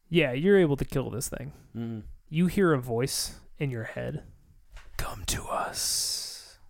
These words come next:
Speaker 1: And you are feeling obligated to go to where the blood, like,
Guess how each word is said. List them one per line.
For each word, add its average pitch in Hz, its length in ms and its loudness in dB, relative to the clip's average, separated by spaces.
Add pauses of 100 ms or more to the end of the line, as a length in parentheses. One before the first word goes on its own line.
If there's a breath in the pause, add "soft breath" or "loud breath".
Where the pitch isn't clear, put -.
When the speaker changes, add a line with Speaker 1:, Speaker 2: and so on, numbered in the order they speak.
(380)
Speaker 1:
And 139 160 0
you 127 600 0
are - 80 -8
feeling 175 600 2
obligated 127 840 0 (200)
to 120 720 0 (260)
go 143 320 6
to 143 160 -4
where 151 140 0
the 127 100 0
blood, 127 600 -2
like, - 340 -8